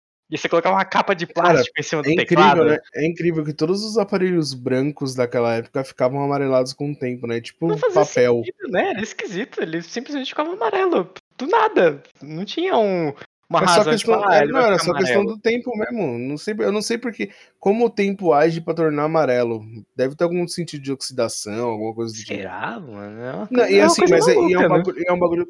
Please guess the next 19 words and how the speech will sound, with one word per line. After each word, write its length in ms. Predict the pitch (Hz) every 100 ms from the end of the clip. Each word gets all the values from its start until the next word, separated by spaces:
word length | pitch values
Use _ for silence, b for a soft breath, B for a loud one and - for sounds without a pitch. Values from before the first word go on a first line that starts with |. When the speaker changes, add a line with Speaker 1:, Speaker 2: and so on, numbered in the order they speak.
| -
Speaker 2:
totalmente 520 | 170 170 196 190 -
reversível, 680 | 175 170 165 151 - 151 147
porque 240 | 123 123
eu 120 | 135 131
assisto 380 | 127 127 -
um 140 | 139 120
canal 420 | 127 117 113 113
de 100 | 110
vez 200 | 110 107
em 100 | 107
quando 400 | - 131 139 107 b b b b 165
de 80 | 113
Speaker 1:
Hum. 20 |
Speaker 2:
restauração 560 | 123 120 135 135 - 131
de 80 |
eletrônicos. 680 | 135 147 143 120 104 101 101
O 60 | -
cara 180 | 107
restaura, 540 | 110 110 - 113 110